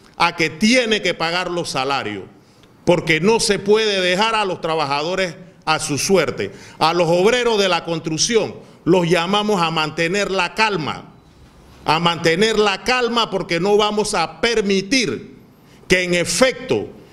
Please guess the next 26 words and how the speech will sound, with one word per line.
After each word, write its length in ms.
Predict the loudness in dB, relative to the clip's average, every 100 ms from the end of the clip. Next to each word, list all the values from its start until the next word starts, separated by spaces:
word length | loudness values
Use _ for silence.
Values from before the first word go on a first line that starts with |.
| -6
eso 300 | 0 2 2
se 220 | 2 2 2
dé 340 | 2 -2 -4
en 160 | -2 0
nuestro 320 | 0 0 -2
sector. 680 | -2 -4 -2 -2 -2 -6 -14 -20 -20 -20 -20 -20 0
Esos 460 | 2 4 2 0 2
bonos 640 | 4 4 2 -2 -4 -10 -16 -20 -20 -20 0
que 100 | 0
el 80 | 2
gobierno 680 | 2 2 2 2 2 0 0
piensa 420 | 0 0 0 -2
repartir, 760 | -2 -2 -2 -4 -2 -2 0 -2
si 160 | -2
le 160 | 0 0
garantizan 800 | 0 -2 -4 -4 -6 -2 -2 -2
el 120 | -4
salario 480 | -2 0 0 0 -2
a 60 |
lo 140 | -2 -2
que 160 | -2
hoy 240 | 0 0 0
en 160 | -2
día 240 | 0 0 0
estamos 400 | -2 -2 -2 -2
trabajando, 640 | -2 0 0 -2 -4 -10